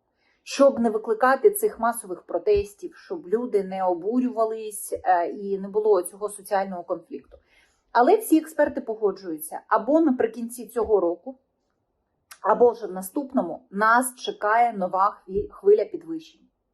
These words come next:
Що буде далі? Е, ну, тут все дуже просто. Е, перше, це урізання субсидій. Тобто доступ до них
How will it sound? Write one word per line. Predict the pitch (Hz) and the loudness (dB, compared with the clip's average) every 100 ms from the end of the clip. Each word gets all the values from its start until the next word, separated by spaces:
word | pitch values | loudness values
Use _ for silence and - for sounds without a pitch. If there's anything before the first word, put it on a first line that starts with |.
| _ - - _ _ _ | _ -20 -20 _ _ _
Що | - 370 | 0 4
буде | 349 285 | 4 2
далі? | 202 160 139 - _ _ - | 0 0 -2 -12 _ _ -4
Е, | 220 220 220 220 | -2 0 -2 -2
ну, | 220 269 349 349 - _ _ _ | 2 6 6 6 2 _ _ _
тут | 302 - | -4 -4
все | - - 262 | -6 2 2
дуже | 220 247 214 | 2 -6 -10
просто. | 226 214 196 - 160 - _ _ - | 2 2 2 -6 -14 -14 _ _ -12
Е, | 185 175 170 170 - - - - - _ _ _ _ _ _ _ _ _ _ _ _ _ _ _ _ _ _ _ _ _ _ _ _ _ _ _ _ _ _ _ _ _ | -8 -6 -6 -6 -6 -8 -10 -12 -16 _ _ _ _ _ _ _ _ _ _ _ _ _ _ _ _ _ _ _ _ _ _ _ _ _ _ _ _ _ _ _ _ _
перше, | - 320 381 - | 2 4 4 -2
це | - 294 | 2 2
урізання | 294 240 226 247 247 | 4 2 2 2 0
субсидій. | 226 - - - - _ _ _ | -2 -14 -20 -14 -14 _ _ _
Тобто | 240 - | -4 -2
доступ | 214 190 320 330 220 | -4 2 2 2 -10
до | 185 208 | -2 -2
них | 220 285 349 - | 2 0 0 -4